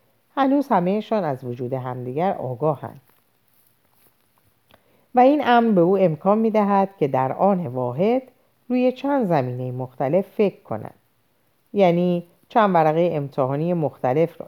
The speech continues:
در آن واحد تصحیح کند و حتی در حالی که سایر شخصیت‌ها شام او را حاضر می‌کنند و خانه را برایش تمیز می‌کنند، او خود بخوابد.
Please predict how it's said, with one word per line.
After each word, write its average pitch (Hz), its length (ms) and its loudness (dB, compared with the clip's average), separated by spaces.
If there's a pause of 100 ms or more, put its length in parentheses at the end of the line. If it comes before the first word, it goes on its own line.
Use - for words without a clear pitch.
در 131 220 -4
آن 143 240 -2
واحد 127 440 -4
تصحیح 143 520 -6
کند 185 320 -2 (440)
و 123 100 -8
حتی 147 320 0
در 135 200 0
حالی 147 260 -4
که 156 140 -4
سایر 156 520 0
شخصیت‌ها 123 840 -8 (320)
شام 254 360 0
او 143 160 0
را 120 120 -2
حاضر 123 360 -2
می‌کنند 123 640 -8
و 117 140 -6 (360)
خانه 208 300 2
را 175 120 4
برایش 123 480 -6
تمیز 123 420 -10
می‌کنند، 185 640 -6 (200)
او 262 140 -2
خود 233 320 0
بخوابد. 117 560 -2